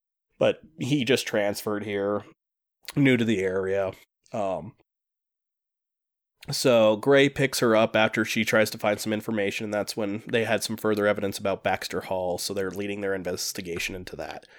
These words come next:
Uh, Gray lets her out, and he's kinda does a standoff thing. He's like, "Hey, I'm the best friend. I, I take care of her. Sorry for her causing you trouble, officer," and stuff like that. So he's just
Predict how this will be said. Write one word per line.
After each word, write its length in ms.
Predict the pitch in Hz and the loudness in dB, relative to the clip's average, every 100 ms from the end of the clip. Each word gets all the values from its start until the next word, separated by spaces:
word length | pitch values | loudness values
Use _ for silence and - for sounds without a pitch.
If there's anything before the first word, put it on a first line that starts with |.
| - - - - - _ | -20 -20 -20 -20 -20 _
Uh, 460 | 101 95 90 90 87 _ _ _ _ - | 0 2 2 0 -4 _ _ _ _ 0
Gray 360 | 127 123 120 | 4 6 6
lets 220 | 117 113 | 4 2
her 100 | 123 | 4
out, 280 | 139 139 135 | 6 6 4
and 100 | - | 0
he's 220 | 123 120 | -4 -4
kinda 280 | - 120 110 | 0 2 2
does 260 | 113 117 110 | 0 0 2
a 280 | 107 107 - _ _ | 2 2 -2 _ _
standoff 460 | - 123 117 113 - | 2 2 4 2 2
thing. 180 | 131 120 | 0 2
He's 100 | 110 | 2
like, 160 | 110 | 2
"Hey, 140 | 131 113 | 4 2
I'm 120 | 113 | 2
the 60 | 113 | 2
best 200 | 107 - | 2 2
friend. 320 | 113 110 101 | 2 2 0
I, 180 | 104 - - | -2 -4 -12
I 60 | |
take 240 | - 123 - | -2 -2 2
care 220 | 113 110 | 2 2
of 80 | 107 | 2
her. 160 | 117 | 2
Sorry 320 | 113 113 110 110 | 2 2 2 2
for 340 | 110 107 113 _ _ - | 0 0 -2 _ _ -4
her 120 | 117 | -2
causing 440 | 113 120 110 110 107 | 2 2 2 0 -4
you 60 | |
trouble, 400 | 107 107 95 110 | 0 0 2 2
officer," 480 | 104 104 107 - 110 | 2 0 -2 -2 -2
and 100 | 107 | -2
stuff 220 | - 110 | -2 -2
like 160 | 110 110 | -2 0
that. 160 | 110 - | 0 2
So 100 | 117 | 2
he's 160 | 135 | 4
just 220 | 131 104 | 2 0